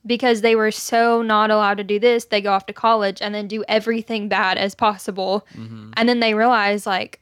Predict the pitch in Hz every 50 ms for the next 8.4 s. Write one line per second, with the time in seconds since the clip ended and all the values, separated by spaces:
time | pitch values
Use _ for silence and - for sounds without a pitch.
0 | _ _ - 214 196 180 - - 214 208 190 180 - - _ _ _ _ _ _
1 | _ _ _ _ _ - 202 185 180 - _ _ _ _ _ _ _ _ _ _
2 | _ _ _ _ - - 214 202 196 190 180 180 180 180 180 175 - - - 185
3 | 214 247 269 208 202 - 220 214 - - 139 156 151 - - 170 127 - 147 135
4 | 143 143 143 151 170 180 185 180 175 - - 147 139 - - 151 135 131 131 139
5 | 127 110 110 98 90 - - 69 113 _ _ _ _ _ _ _ _ _ _ -
6 | 110 120 123 117 - 92 - - 110 107 - - _ _ - 104 104 104 110 -
7 | 117 117 113 107 101 110 104 - - 120 110 - - 98 90 - _ _ _ _
8 | _ _ - - 143 135 - -